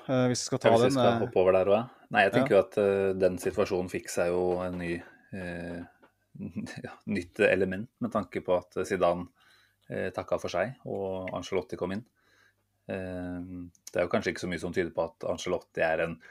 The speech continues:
Speaker 2: svoren Ødegaard-tilhenger, eh, men man skal jo kanskje ikke ta noe særlig hensyn til hva han sa da Martin Fenton kom for en del år tilbake. Eh, Petter Wæland sa det jo selv også, at, eh, han tror ikke dette her egentlig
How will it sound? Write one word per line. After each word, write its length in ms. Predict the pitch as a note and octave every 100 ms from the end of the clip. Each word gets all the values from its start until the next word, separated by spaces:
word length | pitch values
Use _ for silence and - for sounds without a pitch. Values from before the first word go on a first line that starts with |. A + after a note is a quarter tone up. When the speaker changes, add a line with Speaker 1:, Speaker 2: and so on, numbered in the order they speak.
| - -
Speaker 2:
svoren 680 | - A2+ G#2 F2 F2 F2 F2+
Ødegaard-tilhenger, 1120 | E2 D#2 D#2+ E2 D#2+ - E2 E2 E2 G#2+ - -
eh, 320 | G#2 F#2+ F#2 F2+
men 400 | F#2 F2+ F2 - -
man 160 | F#2
skal 220 | - F2
jo 80 | F2
kanskje 220 | F2 E2+ -
ikke 180 | E2+ - - - _ _ _ - _ _ _ -
ta 160 | G#2+
noe 100 | G2
særlig 220 | - G2
hensyn 400 | G#2+ E2+ - E2+ D#2+
til 140 | F#2
hva 80 | E2+ F2+
han 160 | F2+
sa 160 | F2+ E2 F2
da 160 | F#2+ F2 F2 F2 F2
Martin 320 | F2 - F#2
Fenton 480 | - E2+ D2+ - F2+
kom 220 | F2+ F2+ - -
for 220 | - F#2+ F2+
en 100 | F2+
del 160 | F2+
år 140 | E2 F2+
tilbake. 400 | F2 E2 G#2+ G#2 - -
Eh, 420 | G#2+ G2+ G2 F#2+ F#2+ F#2+ - _ _ _ _ _ - - - E2
Petter 240 | - F#2+
Wæland 240 | F2 F2+
sa 140 | F2+ F2
det 80 | F2
jo 80 | E2+
selv 220 | F2+ F#2
også, 120 | F#2+
at, 80 | -
eh, 140 | F#2 F2
han 120 | F2
tror 140 | F2 F2
ikke 120 | F2
dette 240 | F2+ -
her 140 | E2+ E2+
egentlig 380 | E2 - E2+